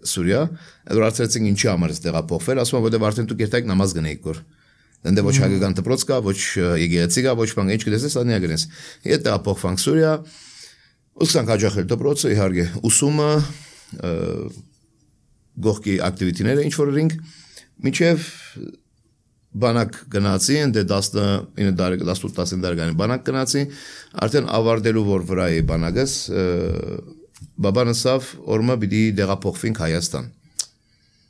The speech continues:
Speaker 1: Ասենք, բաբ, ինչպես այսինքն, մեկ, ասենց, մեկ օրվա մեջ մարդ ինչպես կորոշե։ Ը,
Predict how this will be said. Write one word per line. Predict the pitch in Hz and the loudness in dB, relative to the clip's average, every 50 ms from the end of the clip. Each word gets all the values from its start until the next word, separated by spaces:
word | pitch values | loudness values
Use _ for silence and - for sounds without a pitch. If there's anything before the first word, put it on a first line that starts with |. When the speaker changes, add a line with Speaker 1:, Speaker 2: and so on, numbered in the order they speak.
| _ _ _ - | _ _ _ -10
Speaker 1:
Ասենք, | - 107 101 92 | -6 -4 -4 -2
բաբ, | 95 107 107 104 - - - _ _ | 0 0 -2 -2 -2 -8 -18 _ _
ինչպես | - 90 - - 113 113 - | -14 -10 -4 -2 0 2 2
այսինքն, | 110 95 - - 82 80 78 76 73 76 - | 2 2 0 -2 -4 -4 -8 -8 -8 -8 -10
մեկ, | - 82 80 82 - | -10 -10 -10 -10 -12
ասենց, | - 95 - 90 85 87 - | -10 -8 -8 -8 -8 -8 -4
մեկ | - 98 92 92 | -2 0 0 0
օրվա | 92 87 92 | 0 0 2
մեջ | 92 95 92 - | 0 0 0 0
մարդ | - 90 85 87 | -4 -4 -4 -4
ինչպես | - 127 127 131 | -2 -2 -2 0
կորոշե։ | - 104 90 85 80 78 - - 78 | 0 0 0 0 0 -2 -2 -2 -4
Ը, | 76 - - - - - - - - - - - - - 92 | -6 -8 -12 -8 -6 -6 -6 -6 -8 -10 -12 -8 -4 0 0